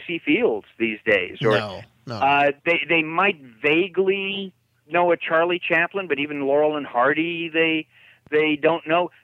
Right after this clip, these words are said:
Speaker 1: Uh, Bob Hope and Bing Crosby from the Road pictures, I, I don't think would register with, uh, uh,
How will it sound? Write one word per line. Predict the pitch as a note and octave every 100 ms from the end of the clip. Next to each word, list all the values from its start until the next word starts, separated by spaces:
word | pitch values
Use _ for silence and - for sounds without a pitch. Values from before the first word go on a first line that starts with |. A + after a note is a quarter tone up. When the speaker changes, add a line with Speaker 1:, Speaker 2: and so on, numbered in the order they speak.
| -
Speaker 1:
Uh, | D3+
Bob | C#3 C#3+ D#3 E3+
Hope | E3 F3 F3
and | D3+
Bing | E3 E3
Crosby | - D3+ E3 D3 D#3+
from | D#3+ D3+
the | C3+
Road | C3+ D#3+ E3
pictures, | - F3+ - F3 E3+ E3+ E3
I, | C3+ C3 B2
I | B2
don't | C#3 C#3+ _
think | D#3 D3
would | C#3 A2+
register | B2+ D3 D3 - D#3+ D#3 D3+
with, | C#3 C#3 C3 _ -
uh, | C#3 C3+ - _ _ _ _ -
uh, | B2 A#2+ A#2+